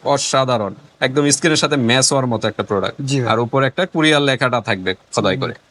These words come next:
Speaker 1: আচ্ছা, যাই হোক, আহ, বডি ক্রিমটা আমরা দেখালাম। এখন আমরা একটা একটা করে আগে কম্বোটা শেষ করি, হ্যাঁ? তারপর প্রিমিয়াম স্যাফরনে যাব, তারপর ডেভি-, ডক্টর ডেভিতে যাব। সবগুলো কি একই প্রাইস হবে না পার্থক্য আছে
Speaker 2: না,
Speaker 1: আজকে
Speaker 2: ভিন্ন হবে।
Speaker 1: কম্বোটা? ভিন্ন ভিন্ন নাকি? ওকে।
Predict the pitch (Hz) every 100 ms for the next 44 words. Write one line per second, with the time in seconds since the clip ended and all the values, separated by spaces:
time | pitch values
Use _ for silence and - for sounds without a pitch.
0 | _ _ 113 104 101 95 120 139 202 -
1 | _ _ _ - 127 120 117 110 127 135
2 | 147 139 135 131 120 117 117 101 - 120
3 | 135 160 156 151 160 - 175 - 214 -
4 | 202 180 175 160 160 151 151 151 143 131
5 | 123 113 - 98 95 220 285 - 143 -
6 | 147 135 156 147 143 131 135 143 139 131
7 | 127 208 - 123 120 120 120 - 113 123
8 | 110 120 113 110 104 95 - _ _ -
9 | 170 202 202 196 - 214 233 220 233 220
10 | 175 139 147 - 151 127 160 147 143 143
11 | 147 170 160 156 151 135 135 123 160 -
12 | - 160 160 135 98 117 180 107 - _
13 | _ _ - 123 104 87